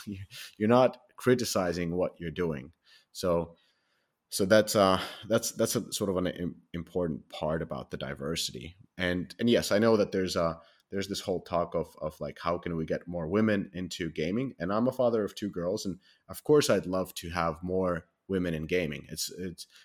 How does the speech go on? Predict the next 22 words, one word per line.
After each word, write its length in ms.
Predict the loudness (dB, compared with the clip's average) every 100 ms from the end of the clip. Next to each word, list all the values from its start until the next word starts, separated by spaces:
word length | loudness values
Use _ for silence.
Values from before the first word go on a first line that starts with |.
| _
and 200 | -6 -6 -6 -4
we 240 | -4 -4 0
luckily 420 | 2 2 0 2
have 260 | 2 0 -2 -10
few 260 | -6 -4 -2
female 380 | -2 -2 0
employees, 680 | -2 -4 -4 -2 -2 -4 -8 -16 _ _ _ _ _
but 440 | -6 0 0 -2 -8 _ _ _ _
just 300 | -6 -4 0
going 240 | 2 2
through 140 | 0 2
resumes, 500 | 2 4 0 -4 -2
there's 240 | -4 0
not 240 | 0 2 0
a 60 |
lot 340 | -2 0 0 -2
of 140 | -4
resumes, 640 | -4 -4 -6 -10 -10 -12 -10
uh, 220 | -8 -8
from 240 | -8 -10 -4
female 300 | -2 -2 -4
candidates. 580 | -2 0 -2 -6 -12